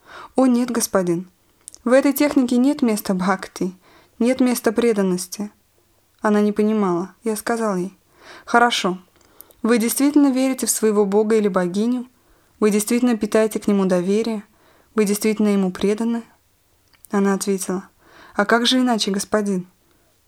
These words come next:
По традиции мы привержены культу бхакти. Мы очень преданы. Мы свято верим, очень доверяем такому-то богу или богине».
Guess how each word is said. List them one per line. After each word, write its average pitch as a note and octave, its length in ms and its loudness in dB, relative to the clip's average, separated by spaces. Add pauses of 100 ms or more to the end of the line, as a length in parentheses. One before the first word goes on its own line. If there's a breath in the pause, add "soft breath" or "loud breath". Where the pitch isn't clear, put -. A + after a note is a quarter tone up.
По A3+ 100 0
традиции A3 760 0 (160)
мы A3 120 0
привержены C4 640 2
культу B3 380 -4
бхакти. G#3 640 -4 (460)
Мы A3+ 160 2
очень C#4 400 0
преданы. G3 520 -2 (400 soft breath)
Мы A#3 120 0
свято A#3+ 360 2
верим, A3 420 -2 (360)
очень C4 320 2
доверяем A#3+ 460 0
такому-то G#3 500 -2
богу G#3+ 420 -2
или A3 180 -2
богине». G3+ 560 -2